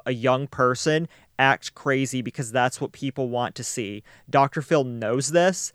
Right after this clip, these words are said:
As a former psychologist, he understands what ethics are,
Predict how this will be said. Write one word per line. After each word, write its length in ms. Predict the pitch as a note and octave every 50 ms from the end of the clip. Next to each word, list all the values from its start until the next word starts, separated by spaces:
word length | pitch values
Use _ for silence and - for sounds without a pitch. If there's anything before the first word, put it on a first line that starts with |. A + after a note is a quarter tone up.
| _ - - - - -
As 160 | C#3 C3+ A#2+
a 60 | C#3
former 320 | - - C#3+ C#3 C#3 D3 D3+
psychologist, 1000 | - - D#3+ C3+ C3+ - - B2 A#2+ A#2+ C3 D3+ C#3+ E3+ E3+ F3 F3+ - - - - _ _ _ _
he 200 | - - D#3+ D#3+ -
understands 840 | - C#3 C#3 D3 D#3 D#3 C#3+ - - - C3+ B2+ B2+ C3+ D3+ D3 C#3+
what 140 | C3+ - -
ethics 400 | - B2 B2+ - D3+ C3+ - -
are, 440 | - G#2+ A#2 A#2+ B2 C#3 D#3 F#3